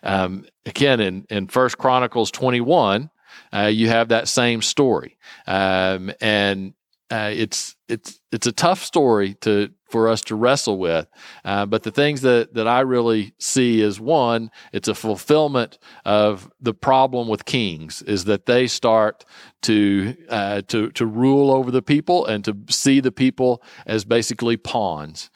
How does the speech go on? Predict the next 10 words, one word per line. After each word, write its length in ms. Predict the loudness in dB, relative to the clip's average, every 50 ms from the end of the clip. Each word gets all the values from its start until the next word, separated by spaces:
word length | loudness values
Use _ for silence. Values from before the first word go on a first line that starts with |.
| -20 -20 -20 -14 -12
um, 400 | -8 -8 -8 -8 -8 -10 -12 -8
right? 320 | -2 0 2 2 2 2 0
And, 260 | -2 -2 -2 0 0
uh, 200 | 0 0 0 0 0
and 140 | -2 0
then 200 | 2 2 2 4
we 100 | 4 4 4
also 340 | 4 4 2 2 2 2 2
have 260 | 4 2 2 2 2
the, 260 | 2 0 0 0 -2